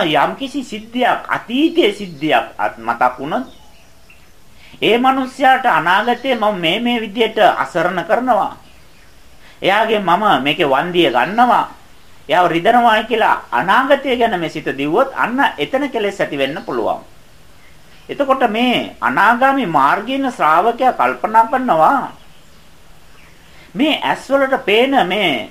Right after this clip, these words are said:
පඨවි ආපෝ තේජෝ වායෝ කියන මේ භෞතික රූප වලින් මේ සත්ව වලින් මම බේරලා හිටියාට පේන්නේ නැති සත්තුන්ට මං අවු වෙනවා.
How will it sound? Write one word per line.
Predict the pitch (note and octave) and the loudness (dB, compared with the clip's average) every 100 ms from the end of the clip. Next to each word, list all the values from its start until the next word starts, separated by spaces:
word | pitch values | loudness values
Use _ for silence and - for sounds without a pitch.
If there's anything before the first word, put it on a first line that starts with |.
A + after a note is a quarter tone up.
| - | -14
පඨවි | - C#3+ A#3 B3+ | -6 -2 0 2
ආපෝ | A3 G#3 G#3+ | 2 2 -2
තේජෝ | G#3 F#3 F3+ D#3 | 0 0 2 4
වායෝ | C3+ C#3 D#3+ D#3+ | 4 4 2 -2
කියන | - G#3+ C4+ F#3 - - - | -4 -4 -2 -2 -4 -12 -16
මේ | D3+ G#3+ | -6 -6
භෞතික | D3 D3 G#3 - C#4+ C4+ | 2 2 2 -2 -2 0
රූප | G#3+ F3+ A#3 A#3 | 2 2 2 4
වලින් | G#3 D3+ A#2+ F2+ - | 4 2 -2 -8 -14
මේ | A#2+ F#3+ | -6 -6
සත්ව | A3+ E3+ - A#3+ B3 | -2 -4 -4 -2 0
වලින් | B3+ C4+ | 0 0
මම | A3 F3+ | 0 0
බේරලා | C#3 E3+ G3 G3+ D#3 | 2 0 2 0 0
හිටියාට | C3 G3+ G#3+ C3 - G2 F#2+ - - - - - - | -2 -2 0 0 0 -6 -8 -16 -20 -20 -20 -20 -8
පේන්නේ | F3+ G#3+ B3+ A#3+ | -2 0 -2 -4
නැති | F#3+ C3 | -8 -6
සත්තුන්ට | C3+ B2+ - B2 | -4 -4 -4 -8
මං | A#2+ A#2 B2 | -4 -4 0
අවු | C3 A3 | 0 0
වෙනවා. | E3+ F#2+ D#2 | -4 -4 -8